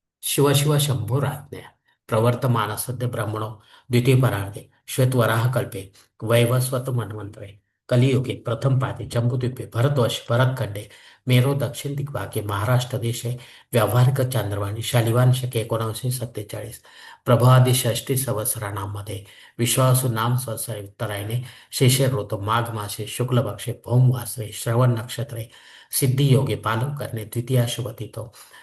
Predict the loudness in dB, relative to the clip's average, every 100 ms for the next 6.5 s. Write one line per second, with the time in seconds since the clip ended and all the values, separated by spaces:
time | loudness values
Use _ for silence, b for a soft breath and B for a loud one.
0 | B 0 4 4 4 4 2 0 -4 -4
1 | -4 -6 -8 -10 -8 -6 -2 0 0 -2
2 | -4 -8 -8 -10 -10 -8 -8 -6 -4 -2
3 | -2 B B B 0 2 2 2 4 2
4 | 0 -4 -4 -4 -4 -6 -4 -6 -6 -6
5 | -6 -2 -2 0 2 2 2 -2 -4 -2
6 | -4 -4 -6 -4 -4